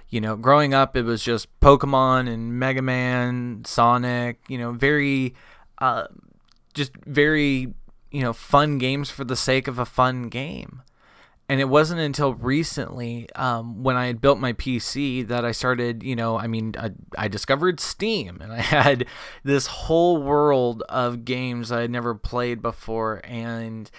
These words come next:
I knew that, you know, after I'd heard that podcast, you know, mind you, I heard that podcast, um, gosh, it may have been two years before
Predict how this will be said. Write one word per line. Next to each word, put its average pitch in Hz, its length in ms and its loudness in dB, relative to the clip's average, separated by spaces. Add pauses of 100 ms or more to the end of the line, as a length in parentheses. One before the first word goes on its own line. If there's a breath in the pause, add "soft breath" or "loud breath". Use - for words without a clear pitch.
(320 loud breath)
I 131 160 0
knew 131 380 2
that, 117 540 0 (920)
you 135 80 -6
know, 113 200 0
after 131 440 2
I'd 120 220 2
heard 131 300 -2
that 110 200 -4
podcast, 120 680 0
you 127 80 -4
know, 123 100 0
mind 139 320 0
you, 135 100 2
I 120 60 2
heard 160 200 0
that 139 180 2
podcast, 123 680 0 (500 loud breath)
um, 113 460 0 (340)
gosh, 123 500 2
it 123 260 -2
may 131 320 0
have 117 140 0
been 110 320 -4 (260)
two 147 320 -2
years 117 500 -4
before 120 760 -2